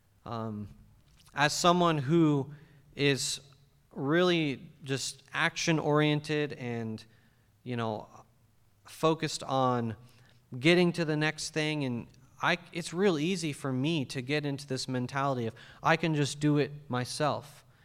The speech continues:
And sometimes I have to catch myself and say, "You know, have I, we have this event coming up. Have I been praying about this? You know, am I, am I just trying to complete this task,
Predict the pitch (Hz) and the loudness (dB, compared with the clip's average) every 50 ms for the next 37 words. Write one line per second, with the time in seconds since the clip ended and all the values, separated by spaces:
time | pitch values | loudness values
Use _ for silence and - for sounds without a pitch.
0 | - - _ _ _ _ _ _ _ _ - 139 139 143 143 139 135 127 117 - | -20 -20 _ _ _ _ _ _ _ _ -2 2 2 4 4 4 2 0 -2 -2
1 | - - 190 196 190 - 190 180 170 - 170 165 156 - 143 - - 202 214 - | 2 4 4 4 4 4 2 4 4 4 4 4 4 0 -4 -2 0 0 0 0
2 | - 180 156 135 - - 139 135 131 - 135 131 123 - - - 135 131 117 107 | 0 -4 -2 -2 0 0 0 0 -2 -2 -4 -4 -4 -4 -2 0 0 0 0 0
3 | 139 139 147 165 165 165 165 - - - - - - - - - 143 147 160 180 | -2 0 2 2 0 0 -2 -8 -18 -20 -20 -20 -20 -8 -6 0 4 6 6 6
4 | 196 196 196 190 - - - - 151 151 165 175 175 165 170 160 - - 143 135 | 6 4 0 -4 -8 -18 -10 -2 2 4 6 6 6 6 4 0 0 0 0 2
5 | 160 185 190 - - 165 143 131 120 117 110 92 - - - - 147 135 131 151 | 2 2 2 2 0 2 2 2 2 0 0 -4 -6 -8 -8 -6 -2 2 4 4
6 | 156 160 156 - - - - - _ _ - 151 131 120 - - 131 127 143 156 | 4 4 2 -2 -10 -20 -20 -20 _ _ -4 -4 -4 -2 -2 0 0 2 2 0
7 | 139 110 98 104 95 - - - - - - - - - - _ _ _ _ _ | 0 -2 -2 -4 -8 -8 -10 -16 -16 -14 -12 -12 -12 -14 -16 _ _ _ _ _
8 | _ _ _ _ _ _ _ _ - 135 131 123 113 110 110 - - 143 135 120 | _ _ _ _ _ _ _ _ -2 -2 0 0 0 -2 -2 -2 -2 -2 -2 0
9 | - 147 160 170 175 180 180 175 - - - - - _ _ _ _ _ _ _ | 2 4 6 6 6 6 4 2 -2 -8 -18 -20 -20 _ _ _ _ _ _ _
10 | _ _ _ _ _ - 156 156 160 175 180 180 185 170 - - 190 180 175 170 | _ _ _ _ _ 0 4 6 6 6 6 4 0 -2 0 2 4 4 4 4
11 | 151 156 139 - - 160 147 139 - - 170 170 165 - - 151 143 - - - | 2 0 -2 -2 0 -2 -2 -2 0 0 0 0 0 -2 -4 -4 -4 -4 -2 2
12 | 151 139 147 156 147 - | 4 4 4 4 2 -4